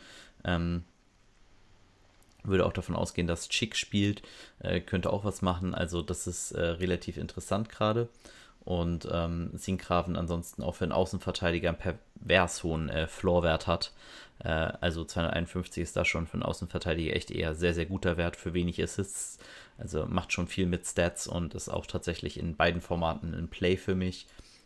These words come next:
Und auf der Gegenseite bei Hoffenheim, ja, das ist, das ist halt ein Traummatchup. Also Hoffenheim ist wirklich, also Kramaric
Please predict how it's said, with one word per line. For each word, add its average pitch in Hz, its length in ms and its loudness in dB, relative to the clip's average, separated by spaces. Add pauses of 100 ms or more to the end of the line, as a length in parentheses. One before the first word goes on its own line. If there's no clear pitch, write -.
Und 85 100 -4
auf - 160 -6
der 90 140 0
Gegenseite 87 500 -2
bei 80 160 0
Hoffenheim, 82 560 -2 (720)
ja, 80 380 -2
das - 180 -6
ist, - 300 -10
das - 100 -4
ist - 60 -4
halt 113 140 6
ein 85 60 -2
Traummatchup. 82 640 0
Also 85 220 -2
Hoffenheim 90 380 0
ist - 160 -6
wirklich, 90 480 -2 (520)
also 85 140 -4
Kramaric 92 760 6